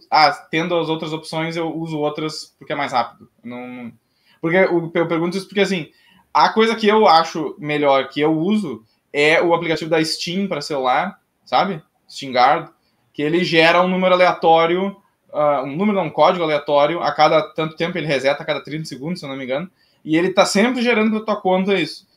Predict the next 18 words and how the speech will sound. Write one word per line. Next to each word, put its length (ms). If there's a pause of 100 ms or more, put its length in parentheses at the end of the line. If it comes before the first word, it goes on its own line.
(240)
E 60
aí, 200
toda 440
vez 160
que 80
tu 100
for 140
logar 380
de 80
novo 260
na 80
tua 140
conta, 440
ele 140
vai 140
te 100
pedir 300
esse, 420